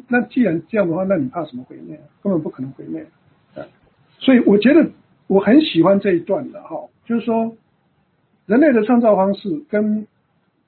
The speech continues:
暴风雨是不同的形式，但是都是，都是暴-，呃，创造性。啊，暴风雨它并不知道它是创造性的，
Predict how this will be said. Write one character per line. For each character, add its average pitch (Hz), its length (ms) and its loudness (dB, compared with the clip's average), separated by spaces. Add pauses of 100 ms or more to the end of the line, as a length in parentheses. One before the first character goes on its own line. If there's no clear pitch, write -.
(120)
暴 208 140 2
风 196 200 -4
雨 131 80 -10
是 156 80 -14
不 202 100 -8
同 127 240 -12
的 147 80 -12
形 139 240 -12
式， - 260 -16
但 190 120 -2
是 175 180 -14
都 240 160 2
是， 208 220 -4 (320)
都 214 160 2
是 202 80 -2
暴-， - 260 -6
呃， 160 220 -8
创 165 180 -2
造 156 160 -4
性。 123 240 -12 (380)
啊， 151 120 -2
暴 202 200 4
风 269 160 2
雨 165 60 0
它 196 120 -4
并 208 160 -2
不 190 80 -4
知 196 60 -2
道 180 80 0
它 170 140 -10
是 165 100 -8
创 156 180 -10
造 143 160 -10
性 131 240 -14
的， 101 160 -20